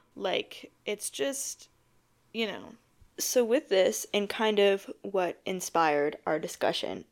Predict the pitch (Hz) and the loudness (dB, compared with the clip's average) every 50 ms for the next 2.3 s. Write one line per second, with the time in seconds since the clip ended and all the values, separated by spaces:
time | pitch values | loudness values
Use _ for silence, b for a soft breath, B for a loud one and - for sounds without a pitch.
0 | _ - - 165 160 160 - - - - - - - - 147 - - - - - | _ -4 -2 -2 -2 -4 -6 -14 -20 -18 -16 -6 -4 -4 -4 -4 -6 -8 -6 -6
1 | - - - - - - - - - - - - _ _ - - - 160 165 - | -6 -6 -6 -6 -6 -6 -6 -6 -10 -12 -14 -20 _ _ -12 -6 -4 -4 -4 -2
2 | - 233 285 294 - - | -4 -4 -4 -4 -8 -14